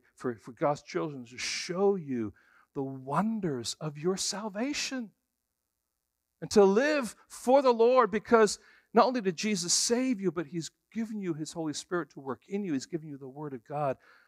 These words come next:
so that you can understand who he is, what he does, and what he wants you to do.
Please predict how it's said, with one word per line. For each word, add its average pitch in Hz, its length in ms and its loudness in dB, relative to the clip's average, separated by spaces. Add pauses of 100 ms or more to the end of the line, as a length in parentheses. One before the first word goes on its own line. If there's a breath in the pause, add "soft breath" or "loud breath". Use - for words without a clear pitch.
(200 soft breath)
so 139 160 -4
that 117 160 -10
you 120 140 -14
can 120 240 -16
understand 113 600 -14
who 120 120 -14
he 110 200 -14
is, 101 300 -16 (160)
what 120 140 -14
he 110 80 -12
does, 104 400 -12
and 104 100 -20
what 104 160 -18
he 104 60 -14
wants 98 400 -18
you 98 180 -20
to - 220 -20
do. 92 320 -20